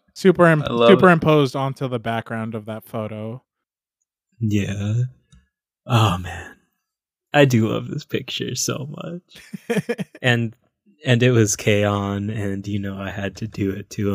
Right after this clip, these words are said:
Speaker 3: him." So
Speaker 2: It's,
Speaker 3: I
Speaker 2: like,
Speaker 3: had to,
Speaker 2: too good
Speaker 3: I had
Speaker 2: for
Speaker 3: to
Speaker 2: you.
Speaker 3: put it on my Is It Actually Sad playlist. Uh, yeah, I mean, same with the last one. I don't really have a whole lot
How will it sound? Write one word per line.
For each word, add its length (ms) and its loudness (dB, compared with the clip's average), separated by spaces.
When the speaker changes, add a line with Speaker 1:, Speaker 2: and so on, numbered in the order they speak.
Speaker 3:
him." 220 -4
So 180 -8
Speaker 2:
It's, 260 2
Speaker 3:
I 60 4
Speaker 2:
like, 40 4
Speaker 3:
had 200 4
to, 120 2
Speaker 2:
too 300 6
good 480 4
Speaker 3:
I 120 2
had 180 2
Speaker 2:
for 60 2
Speaker 3:
to 100 -2
Speaker 2:
you. 80 -4
Speaker 3:
put 160 2
it 180 0
on 200 -2
my 500 -2
Is 180 0
It 140 0
Actually 580 -4
Sad 540 -2
playlist. 800 -6
Uh, 840 -4
yeah, 280 6
I 40 6
mean, 460 2
same 300 2
with 160 2
the 80 2
last 420 4
one. 180 2
I 100 2
don't 260 0
really 240 2
have 260 -2
a 100 -2
whole 240 -4
lot 280 -2